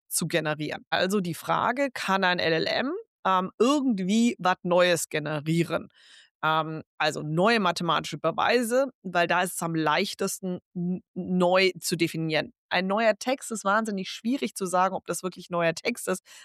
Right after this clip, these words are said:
weil es könnte ja auch einfach nur sein, dass Jochen, du und ich ihn nicht gelesen haben. Der Korpus an mathematischen Beweisen ist sehr viel überschaubarer. Das heißt, das heißt, die Vergleichsmasse an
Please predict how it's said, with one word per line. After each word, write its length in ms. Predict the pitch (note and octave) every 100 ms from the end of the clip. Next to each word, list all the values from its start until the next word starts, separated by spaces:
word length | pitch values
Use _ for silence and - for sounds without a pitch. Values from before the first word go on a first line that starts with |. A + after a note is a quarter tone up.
| -
weil 100 | B3+
es 80 |
könnte 320 | - - D4 A#3+
ja 80 |
auch 80 | -
einfach 200 | G3+ F#3
nur 120 | F3
sein, 240 | D#3+ E3+ E3+
dass 220 | E3 -
Jochen, 340 | - F3 F#3 E3+
du 140 | F3+
und 100 | F3
ich 140 | -
ihn 60 | F3
nicht 140 | E3+
gelesen 420 | - F3 C4 F#3 D3
haben. 300 | D3+ G3 C4
Der 220 | E3 F#3
Korpus 560 | - - B3+ - A3+ G3
an 100 | F#3
mathematischen 580 | F#3 F#3 F3+ F3+ - F3
Beweisen 500 | D#3+ D#3 E3+ E3 -
ist 200 | E3 -
sehr 140 | E3+
viel 160 | - -
überschaubarer. 800 | E3+ D#3 - - G3 - B2 F2+
Das 160 | -
heißt, 240 | C#3 D3+ -
das 120 | -
heißt, 200 | D#3 -
die 60 |
Vergleichsmasse 840 | - D3+ - A3 - G3 F#3 - G3+
an 160 | F3